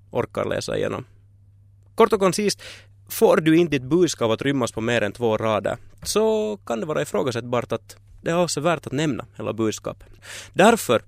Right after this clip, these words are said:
så tror jag definitivt att, eh, tjugohundratolv kommer att bli Twitters år. Twitter är en fantastisk grej. Jag vägrar kalla det för mikroblogg, även om det är det som är den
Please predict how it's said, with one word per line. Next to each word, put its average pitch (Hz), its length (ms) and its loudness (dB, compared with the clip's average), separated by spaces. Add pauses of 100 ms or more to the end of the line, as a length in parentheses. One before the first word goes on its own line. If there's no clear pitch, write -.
så - 100 -12
tror 120 160 -4
jag 117 60 -2
definitivt 110 480 -6
att, - 280 -8
eh, 113 280 -4
tjugohundratolv 131 600 0 (160)
kommer 110 180 0
att 104 60 -4
bli 107 80 -2
Twitters - 680 -6 (220)
år. - 320 4 (280)
Twitter - 260 2
är 208 60 6
en 151 100 4
fantastisk 160 480 0
grej. 131 400 6
Jag 139 100 2
vägrar 165 240 6
kalla 123 180 2
det 110 60 0
för 120 120 -2
mikroblogg, 110 640 0
även 123 240 2
om 113 80 0
det 110 80 -2
är - 20 -2
det 113 100 0
som 113 160 -4
är 104 40 0
den 101 140 -2